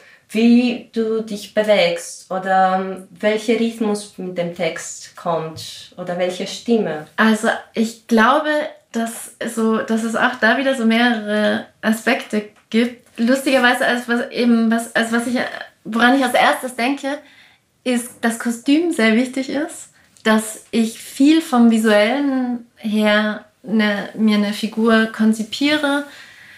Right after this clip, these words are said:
Speaker 2: die soll so ein gewisser Typ sein und das, da spielt eben Kostüm eine große Rolle und das Kostüm wiederum beeinflusst dann sehr stark, wie man sich bewegt und wie man sich hält, wie man den Körper hält. Und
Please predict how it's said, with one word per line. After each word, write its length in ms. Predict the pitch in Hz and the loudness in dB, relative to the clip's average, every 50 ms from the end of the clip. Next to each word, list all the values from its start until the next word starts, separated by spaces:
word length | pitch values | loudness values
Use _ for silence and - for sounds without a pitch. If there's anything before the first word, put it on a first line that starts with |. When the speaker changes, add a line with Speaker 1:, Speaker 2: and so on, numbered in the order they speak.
| - | -2
Speaker 2:
die 300 | 226 220 220 220 214 202 | 2 2 2 2 0 -2
soll 280 | 202 - 233 214 214 208 | -4 0 0 2 2 0
so 100 | 214 220 | 0 2
ein 120 | 220 220 | 2 2
gewisser 640 | 214 220 208 233 233 - - 226 214 214 214 214 - - _ _ _ _ _ _ _ | 2 2 0 -2 -2 -2 -2 -2 -2 -2 -2 -4 -8 -14 _ _ _ _ _ _ _
Typ 340 | - - - 311 330 320 320 | -8 0 2 2 2 2 0
sein 600 | - - - 233 233 233 233 233 240 247 247 247 - - - - - - - _ | -6 -8 -4 -4 -2 -2 0 2 2 0 0 -4 -10 -20 -20 -20 -20 -20 -20 _
und 280 | - - 220 220 220 214 214 - - | 0 2 4 4 4 4 2 -2 -2
das, 260 | 220 220 214 - - | 0 0 0 -2 0
da 280 | - 214 208 208 202 - - - | 2 2 2 2 0 -4 -8 -12
spielt 240 | - - - 233 220 | -14 -12 -10 -10 -6
eben 180 | - 214 214 220 | -4 -2 -2 -2
Kostüm 300 | 220 226 - - 277 285 285 | -2 -4 -6 -2 0 2 2
eine 100 | 262 233 | 2 0
große 260 | 233 214 214 - 220 | -2 -4 -6 -8 -6
Rolle 220 | - 220 262 285 285 | -2 0 2 2 2
und 80 | 240 226 | 2 2
das 100 | 226 - | 0 -2
Kostüm 380 | - 220 226 - 285 302 320 | -4 -4 0 2 4 4 6
wiederum 480 | 302 285 269 262 247 247 247 254 254 240 | 4 4 2 2 2 2 4 4 4 4
beeinflusst 500 | 233 - - 190 220 220 - 226 220 - | 2 0 0 -2 -2 -2 -4 -4 -2 0
dann 120 | 208 214 | 0 2
sehr 140 | 214 208 208 | 2 2 0
stark, 320 | 208 - 196 190 196 196 196 - | 0 -2 -2 -2 0 -2 -2 -2
wie 60 | 208 | -2
man 180 | 202 202 202 196 | 0 0 0 -2
sich 220 | 202 196 - - | -4 -6 -10 -10
bewegt 340 | - 190 185 190 190 190 - | -10 -6 -4 -4 -4 -4 -6
und 160 | 202 196 190 | -6 -8 -6
wie 80 | 190 190 | -6 -6
man 240 | 190 190 185 190 190 | -4 -4 -4 -6 -6
sich 300 | 190 185 185 - - - - - - - - - _ | -8 -10 -12 -14 -18 -20 -20 -20 -20 -20 -20 -20 _
hält, 520 | - - - 185 196 202 208 208 208 - - - - - - _ - | -18 -10 -6 -2 0 0 0 0 -2 -4 -10 -14 -14 -18 -16 _ -8
wie 80 | 196 | -6
man 180 | 185 180 175 175 | -4 -4 0 0
den 140 | 180 - 214 | 0 0 0
Körper 360 | - - 190 190 190 - 185 | 2 2 2 2 2 -2 -4
hält. 500 | 190 - 208 190 185 185 196 - - - - _ - - - - - - - - - _ _ _ _ _ _ _ - | -4 -4 -4 -2 -2 -2 -4 -6 -10 -18 -20 _ -20 -20 -20 -20 -20 -20 -20 -20 -20 _ _ _ _ _ _ _ -2
Und 480 | - 214 214 202 196 196 196 196 196 - | 0 2 2 2 2 0 0 -2 -4 -6